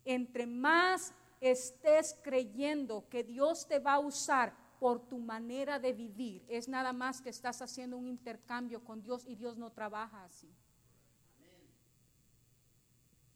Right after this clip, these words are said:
Es bueno y claro que es bueno vivir para el Señor, pero si tienes esa mentalidad, por eso sigues como estás,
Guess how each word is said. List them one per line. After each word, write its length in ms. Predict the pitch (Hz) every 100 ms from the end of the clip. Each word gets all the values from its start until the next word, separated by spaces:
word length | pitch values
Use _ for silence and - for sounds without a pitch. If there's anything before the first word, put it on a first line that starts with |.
| _ _ _ _ _ -
Es 240 | 208 -
bueno 340 | 196 233 262 247
y 60 |
claro 400 | 240 233 247 247
que 80 | 240
es 100 | 208
bueno 260 | 208 233 233
vivir 320 | 220 208 214
para 220 | 214 202
el 60 | 196
Señor, 400 | - 190 185 170 _ _ _ _ -
pero 160 | 208
si 160 | 220 220
tienes 380 | 233 247 247 240
esa 180 | 240
mentalidad, 720 | 240 220 220 214 208 240 240 208 - _ _ _ _ _ _ _ -
por 160 | 220
eso 220 | 214 220 220
sigues 420 | - 247 226 233
como 220 | 214 202
estás, 440 | - - 202 190